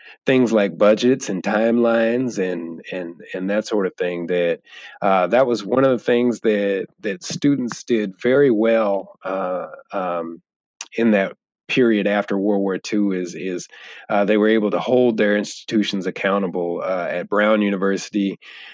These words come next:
uh, Black students wouldn't come back on a campus until the university made a commitment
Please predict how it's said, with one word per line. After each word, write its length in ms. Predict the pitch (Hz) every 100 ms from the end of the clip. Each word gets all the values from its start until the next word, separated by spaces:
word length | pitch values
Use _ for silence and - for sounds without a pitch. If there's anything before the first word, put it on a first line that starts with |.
| -
uh, 640 | 101 95 90 87 85 85 87 -
Black 220 | 110 110
students 340 | - 127 104 95
wouldn't 300 | 95 104 104
come 160 | 113
back 180 | 104 98
on 140 | 104 95
a 60 |
campus 480 | - 107 107 98 -
until 600 | 92 - 117 101 95 92 _ - -
the 80 | 104
university 440 | 101 101 90 98
made 420 | 90 104 110 101
a 120 | 92
commitment 580 | 90 101 98 90 92 104